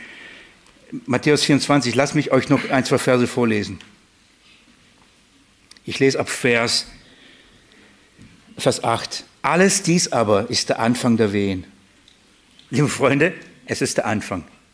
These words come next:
Aber wenn Wehen da sind, ist offensichtlich, da pa-, passiert was Neues bald, gell? Jede Frau und jede Familie, die ein Kind be-, man weiß,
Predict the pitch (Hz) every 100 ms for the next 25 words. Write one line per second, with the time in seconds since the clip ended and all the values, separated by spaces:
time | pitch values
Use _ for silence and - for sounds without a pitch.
0 | _ - 127 123 131 120 127 131 127 151
1 | 156 131 147 - 123 135 - 113 107 95
2 | 123 127 110 - 135 120 110 139 110 -
3 | 98 90 120 151 - _ _ _ - _
4 | - 117 135 143 - 131 131 113 120 120
5 | 127 120 123 113 113 127 - - - -
6 | - 123 - 123 120 120 113